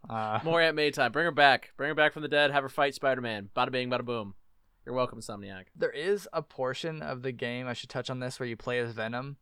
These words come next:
Speaker 1: I-, it's just crazy. Just, like, randomly. Also, the, the Mary Jane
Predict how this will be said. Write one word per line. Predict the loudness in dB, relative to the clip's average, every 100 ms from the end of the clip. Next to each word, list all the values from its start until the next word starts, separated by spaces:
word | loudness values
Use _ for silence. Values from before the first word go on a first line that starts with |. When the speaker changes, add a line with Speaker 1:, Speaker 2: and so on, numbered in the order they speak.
| _
Speaker 1:
I-, | -18 -14
it's | -12 -12
just | -6 -6 -6 -12
crazy. | -8 -6 -6 -6 -12 -14 -20 _ _
Just, | -8 -2
like, | 0 0 -2 _ _ _ _ -10
randomly. | -2 -2 -2 -4 -4 -6 -2
Also, | 2 4 6 4
the, | 6 4 2 _ _
the | -4 -4 -4
Mary | 2 2 2
Jane | -2 -4 -4